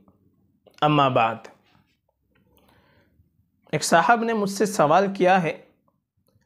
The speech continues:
कि गुटखा और तंबाकू खाना ये जायज़ है या जायज़ नहीं है?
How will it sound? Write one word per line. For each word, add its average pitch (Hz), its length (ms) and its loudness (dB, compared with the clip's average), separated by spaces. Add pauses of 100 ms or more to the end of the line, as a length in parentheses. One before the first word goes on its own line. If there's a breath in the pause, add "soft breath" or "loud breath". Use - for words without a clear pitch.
(760)
कि 165 160 2 (640)
गुटखा 196 580 2
और 196 240 0
तंबाकू 170 600 0
खाना 156 380 -2 (960)
ये 185 120 2
जायज़ 165 500 0
है 214 160 2
या 226 120 2
जायज़ 175 380 0
नहीं 214 260 0
है? 117 180 -12